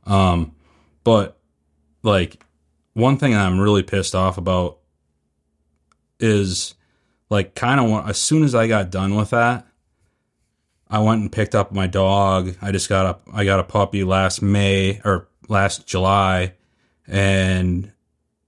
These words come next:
me and my sister went and picked her up, and she, and it was like a,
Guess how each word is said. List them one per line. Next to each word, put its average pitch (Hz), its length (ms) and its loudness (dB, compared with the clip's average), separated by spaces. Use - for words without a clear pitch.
me 110 180 2
and 104 40 4
my 95 120 0
sister 101 340 -4
went 101 180 2
and 95 140 -6
picked 98 220 -2
her 95 140 2
up, 98 360 0
and 95 160 -2
she, 101 280 -2
and 104 160 0
it 98 60 2
was 92 140 0
like 92 160 0
a, 85 240 -4